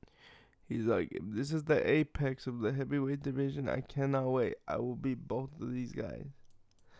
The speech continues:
It was hilarious. It was genius on his part, because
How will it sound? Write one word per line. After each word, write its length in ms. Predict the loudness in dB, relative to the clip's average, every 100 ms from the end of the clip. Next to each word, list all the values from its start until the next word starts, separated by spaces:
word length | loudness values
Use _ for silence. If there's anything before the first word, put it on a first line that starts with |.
| -20 _ _ 0
It 180 | 2
was 360 | 4 6 6 4
hilarious. 1000 | 4 6 8 8 6 2 -4 -10 -14 -20 -20 _ _ _ _ _ _ _ _ _ _ _ _ _ _ _ _ _ _ _
It 60 | 8
was 180 | 8 8
genius 580 | 6 8 10 8 6
on 140 | 4 4
his 160 | 2
part, 340 | 2 0 0 0
because 500 | -2 -2 -2 -4